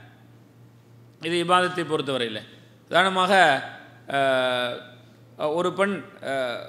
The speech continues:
ஒரு, ஒரு குழந்தைக்கு ஐந்து தடவை பால் கொடுத்தால், ஆ,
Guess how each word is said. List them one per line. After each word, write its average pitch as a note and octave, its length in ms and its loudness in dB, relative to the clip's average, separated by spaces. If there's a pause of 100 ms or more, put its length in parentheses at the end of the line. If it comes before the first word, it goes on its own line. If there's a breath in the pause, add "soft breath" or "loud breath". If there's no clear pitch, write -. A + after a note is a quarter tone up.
(140)
ஒரு, D#3+ 300 -6
ஒரு D3+ 220 -6
குழந்தைக்கு F#3+ 500 -2
ஐந்து F3+ 360 2
தடவை G3 420 4
பால் F3 280 2
கொடுத்தால், D3 680 0 (2250)
ஆ, B2+ 220 -2